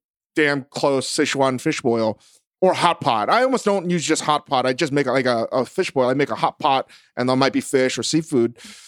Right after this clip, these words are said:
So that's another thing is, is, um, I don't know if I'd make this again if I had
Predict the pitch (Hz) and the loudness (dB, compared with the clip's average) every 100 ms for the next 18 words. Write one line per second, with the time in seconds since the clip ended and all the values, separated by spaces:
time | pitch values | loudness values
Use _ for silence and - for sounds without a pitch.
0 | - - 175 220 208 170 156 143 131 117 | -8 0 2 2 0 0 0 0 -4 -4
1 | 120 120 135 - 143 131 127 123 117 113 | -4 -4 -8 -4 0 0 2 0 0 -4
2 | - _ _ - 180 233 208 214 190 160 | -12 _ _ -2 0 4 4 2 0 2
3 | 147 143 160 151 131 113 123 135 160 - | 2 0 -2 -2 -4 -2 0 0 -2 -2
4 | 135 127 120 127 120 123 110 | -2 0 0 0 2 0 -2